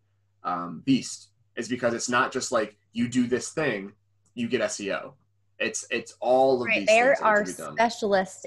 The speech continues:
Speaker 2: and professionals who just do this for
Speaker 1: Yeah.
Speaker 2: a living, is
Speaker 1: Oh, yeah.
Speaker 2: boosting
Speaker 1: And you can,
Speaker 2: S E O.
Speaker 1: there's, you know, you can pay people to do that. You know, it's one of those things where I think the, the basics of S E O are doable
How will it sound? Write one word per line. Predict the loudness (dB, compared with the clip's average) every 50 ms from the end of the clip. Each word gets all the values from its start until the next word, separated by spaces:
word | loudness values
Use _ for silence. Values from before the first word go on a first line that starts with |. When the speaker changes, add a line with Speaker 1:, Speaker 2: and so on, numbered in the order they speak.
| -8
Speaker 2:
and | -6 -6 -6 -6 -8
professionals | -10 -12 -6 -2 -2 -2 -2 -2 -4 -4 -2 -2 -4 -4 -4
who | -6 -4 -4
just | -2 2 4 4 4 2 0 -6 -4
do | -4 -2
this | -2 -2 -4 -6 -4
for | 0 4
Speaker 1:
Yeah. | 6 6 6 6 4 -4
Speaker 2:
a | -10 -18 -16 -12
living, | -10 -8
is | -6 0 4
Speaker 1:
Oh, | 6 8
yeah. | 8 8 8 6 6 4 2
Speaker 2:
boosting | -2 -8 -16 -16 -16 -18 _ _ _ -20 -20 -20 -20 _ _ -2
Speaker 1:
And | 0 0 2 2
you | 2 4
can, | 4 4 4
Speaker 2:
S | 2 0
E | -4 -8 -14 -16 -20 -20 -20 -20 -16 -8 -4 0
O. | 2
Speaker 1:
there's, | 4 4 4 4 2 -2 -2
you | 0 2
know, | 2 2 2
you | 0 -2 -2 -2
can | 0 0 0 -2 -4
pay | -6 -4 -2 0 2 2
people | 2 0 -2 -2 -2 -4 -8
to | -8 -4
do | -2 0 0
that. | 2 0 0 0
You | 2 4
know, | 4
it's | 4 6 4
one | 2 4
of | 4
those | 2 0 0
things | 0 0 0 0 0 2
where | 2 2 4 2 2 -2 -8 _ -6 -2 -2 -2 -2 -4 _ _ _ _ _ _ _ _ _ _ _ 0
I | 0 0
think | 0 0 0 -2 -2 -4 -10 -18 -20 -20 -20 _ _ -8
the, | -4 -4 -2 -2 -2 0 -2 -2 -2 -2
the | -4 -4
basics | -4 -2 0 2 2 2 0 -2 -6 -4 -4
of | -4 -4 -4
S | -4 -6 -6 -4
E | -4 -2 0
O | 0 0 0 -2 -4 -8 -12 _ _ _ _ -6
are | -6 -6 -6 -8 -6 -4
doable | 2 4 4 4 4 2 -2 -6 -6 -6 -8 -10